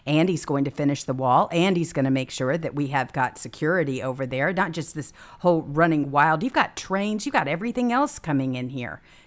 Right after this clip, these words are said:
Just, and they're just completely turning a blind eye. You've got Mayorkas, who still hasn't been impeached. Why not? You have absolutely every single reason to impeach the man, but you continue to let him run the border?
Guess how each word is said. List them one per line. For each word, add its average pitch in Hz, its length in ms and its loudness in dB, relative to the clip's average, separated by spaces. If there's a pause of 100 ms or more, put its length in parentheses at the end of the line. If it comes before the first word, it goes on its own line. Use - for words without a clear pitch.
Just, - 260 -4 (380)
and 208 220 -2
they're 185 300 4
just - 300 -8
completely 202 680 -4
turning 175 360 -4
a 143 40 -6
blind 135 400 -2
eye. 113 200 -4 (260)
You've 214 240 2
got 196 200 8
Mayorkas, 170 840 2 (240)
who 226 120 2
still 262 320 4
hasn't 196 380 0
been 190 120 4
impeached. 180 520 -4
Why 190 260 6
not? 214 460 0 (220)
You 208 120 6
have 208 160 8
absolutely 180 640 2
every 208 360 0
single 208 420 -2
reason 180 500 -2
to 160 140 -2
impeach 160 520 -4
the 143 60 -2
man, 131 320 -2 (240)
but 175 140 -2
you 233 100 2
continue 180 640 -2
to 170 140 -4
let 143 200 -4
him 131 220 -2
run 139 200 0
the 131 60 -4
border? 139 460 -8